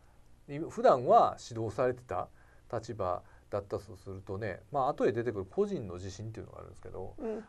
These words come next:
Speaker 1: あの、なんていうのかな、自分が例えば新人やからとか、
Speaker 2: うん。
Speaker 1: 何か知らないからとか、だからといって、その、なんていうのかな、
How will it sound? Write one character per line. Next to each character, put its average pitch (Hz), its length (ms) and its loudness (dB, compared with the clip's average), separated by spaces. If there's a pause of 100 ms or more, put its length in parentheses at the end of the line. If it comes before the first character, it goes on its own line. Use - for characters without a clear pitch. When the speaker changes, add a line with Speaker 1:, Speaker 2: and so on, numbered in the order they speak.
Speaker 1:
あ 98 120 -2
の、 92 500 -6 (380)
な 107 120 -4
ん 202 80 -8
て - 80 -4
い - 20 -4
う - 20 -4
の 85 80 -8
か 90 80 -10
な、 87 80 -12
自 107 180 -8
分 185 280 0
が 214 340 4
例 160 100 -2
え 254 40 -2
ば - 80 -4
新 160 300 -6
人 175 200 -2
や 170 100 -2
か 87 120 -6
ら 85 80 -10
と - 120 -20
か、 - 280 -4 (120)
Speaker 2:
う 285 60 -10
ん。 208 200 -12 (120)
Speaker 1:
何 151 180 -2
か 127 80 -4
知 - 200 -6
ら 214 100 2
な 143 120 -2
い 87 60 -10
か 90 180 -10
ら - 120 -12
と - 80 -20
か、 92 300 -4 (600)
だ 196 140 6
か 269 120 8
ら 180 120 10
と 147 140 0
い 123 60 0
っ - 20 -16
て、 127 560 2
そ 120 100 -14
の、 104 200 -10
な 107 120 -6
ん 135 80 -10
て 127 80 -8
い - 20 -4
う 87 40 -6
の 87 60 -12
か 98 100 -6
な、 120 160 -6